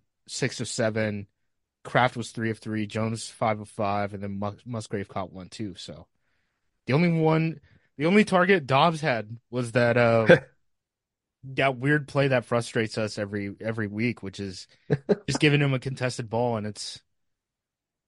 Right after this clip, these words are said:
Speaker 1: I don't think it's a fifty-fifty ball. I think it's like a twenty eighty ball at this point. And there's people on Twitter, whenever I retweet people saying the strong hand stuff, that, like, can't tell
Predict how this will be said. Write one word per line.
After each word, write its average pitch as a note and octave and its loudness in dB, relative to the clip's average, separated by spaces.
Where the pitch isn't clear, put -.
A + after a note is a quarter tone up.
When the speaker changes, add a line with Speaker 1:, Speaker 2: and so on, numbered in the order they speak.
Speaker 1:
I C#3+ 2
don't B3+ 6
think G3+ 2
it's D#3+ 2
a C3 -2
fifty-fifty B2+ -2
ball. F2+ -12
I B2 4
think E3+ 0
it's D3 -2
like B2+ 2
a A2+ 2
twenty A#2 -2
eighty G2+ -4
ball - -18
at G2 -8
this F2+ -12
point. E2+ -18
And B2+ 0
there's C#3+ 4
people E3+ 0
on C3 2
Twitter, A#2+ 0
whenever A2+ 0
I A2+ 4
retweet A2 -4
people G2+ -8
saying G#2 -6
the G2+ -10
strong G#2 -6
hand G#2 -6
stuff, - -10
that, G2+ -10
like, B2 -4
can't C3+ 0
tell A#2 -2